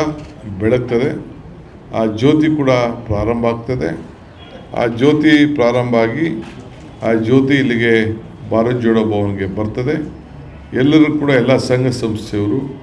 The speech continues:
ಅವತ್ತು ಯಾರ್ಯಾರು ಪಾರ್ಟಿಸಿಪೇಟ್ ಮಾಡಬೇಕು ಅಂತ ಇಚ್ಛೆ ಇಡ್ತಾರೆ, ಅವರೆಲ್ಲರೂ ಕೂಡ ಈ ಒಂದು,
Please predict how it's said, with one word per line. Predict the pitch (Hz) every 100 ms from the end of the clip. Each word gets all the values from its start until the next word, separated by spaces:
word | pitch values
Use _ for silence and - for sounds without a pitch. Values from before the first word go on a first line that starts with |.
| - - - -
ಅವತ್ತು | 107 110 110
ಯಾರ್ಯಾರು | 113 131 135 127
ಪಾರ್ಟಿಸಿಪೇಟ್ | 110 107 - 131 110 -
ಮಾಡಬೇಕು | 104 107 104 101
ಅಂತ | 98 98 101 98 - - - -
ಇಚ್ಛೆ | 107 104 127
ಇಡ್ತಾರೆ, | 107 - 104 127 143 - - - - -
ಅವರೆಲ್ಲರೂ | 104 110 127 139 127
ಕೂಡ | 127 117 135 143 - -
ಈ | 117
ಒಂದು, | 117 110 110 110 110 107